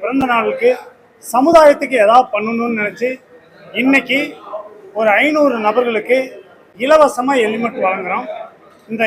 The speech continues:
ஹெல்மெட் வழங்குற பழக்கம் கிட்டத்தட்ட ஒரு பதினைந்து ஆண்டுகளா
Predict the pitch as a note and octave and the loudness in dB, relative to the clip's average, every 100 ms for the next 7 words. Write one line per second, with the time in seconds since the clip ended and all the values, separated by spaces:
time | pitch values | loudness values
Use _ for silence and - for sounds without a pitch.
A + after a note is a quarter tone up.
0 | G#3+ C4+ D#4 D#4 D4+ A3+ A3 A#3 G#3+ G3+ | 0 0 0 -2 0 0 0 -2 -2 -2
1 | A3 A#3+ C#4 - - - - - A#3+ C4+ | -2 -2 -8 -8 -16 -16 -10 -8 -2 -2
2 | B3 B3+ C4 G3+ - G#3+ C#4 D4+ C4 A3 | -2 2 2 2 -2 -2 0 0 2 0
3 | A#3+ A#3+ G#3 A3 | 0 -2 0 0